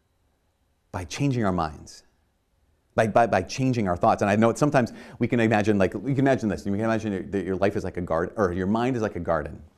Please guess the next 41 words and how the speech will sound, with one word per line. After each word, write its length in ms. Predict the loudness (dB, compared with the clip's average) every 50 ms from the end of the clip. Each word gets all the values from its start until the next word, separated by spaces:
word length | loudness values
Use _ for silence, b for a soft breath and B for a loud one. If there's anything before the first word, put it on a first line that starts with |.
| -20 _ _ _ _ _ _ _ _ _ _ _ b b b b b b
And 260 | -2 0 2 2 2
if 60 | 2 4
you 80 | 4
look 160 | 4 4 4
into 160 | 0 0 2 0
the 80 | 2
garden 280 | 4 6 4 4 4 2
of 60 | 2
your 80 | 4 4
mind, 320 | 4 4 4 4 2 2
you're 80 | 2 4
like, 220 | 2 2 2 B B B B 2
"Yeah, 120 | 4 4
there's 100 | 4 2
a 20 |
bunch 160 | 0 0 0 0
of 80 | 2
stuff 180 | 2 2 2 4
growing. 400 | 2 2 4 4 2 0 -2 -4
<laughs> 200 | -4 -6 0 0
Um, 220 | 2 2 2 -2 B B B B B
some 180 | 0 0 0 2
stuff 160 | 2 4 4
I 40 | 6
like, 300 | 6 6 4 2 0 -2
some 160 | -4 -2 0
stuff 160 | 0 0 2
I 60 | 2
don't 240 | 2 2 2 2 4
like. 320 | 4 4 2 2 -4 B B B B B
Um, 420 | -2 0 2 2 2 2 0 -4 -8 -14 -20 -20 _ -10
some 340 | 0 2 2 2 2 -2 -6 -10 -18 -20 -14 -4
I, 200 | -2 -2 -2 -2 -4 -10 -8 -8 -8 -6 -2
I 220 | -2 -2 -2 -2 -2
have 180 | -4 -2 0 2
no 180 | 4 4 6 4
idea 180 | 4 4 4
where 180 | 4 4 2 0
it 40 | -2
came 240 | -2 0 0 0 0
from. 280 | 0 0 -2 -2 -4